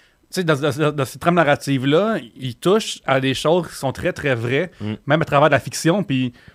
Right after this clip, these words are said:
Speaker 1: des fois, les gens sont comme, « Ah ouais, juste le cinéma, les grands cinémas peuvent te faire vivre des émotions, mais le jeu vidéo,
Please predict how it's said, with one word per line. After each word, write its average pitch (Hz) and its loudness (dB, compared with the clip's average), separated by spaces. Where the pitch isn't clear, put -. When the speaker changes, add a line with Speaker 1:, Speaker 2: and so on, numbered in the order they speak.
Speaker 1:
des 135 0
fois, 202 2
les 170 4
gens 151 4
sont 151 2
comme, « 151 2
Ah 160 4
ouais, 180 6
juste 165 -4
le 143 0
cinéma, 139 0
les 135 0
grands 131 -4
cinémas 139 -2
peuvent 123 -8
te - -4
faire 131 0
vivre 135 2
des 123 0
émotions, 123 -2
mais 143 0
le 123 0
jeu 131 -2
vidéo, 147 2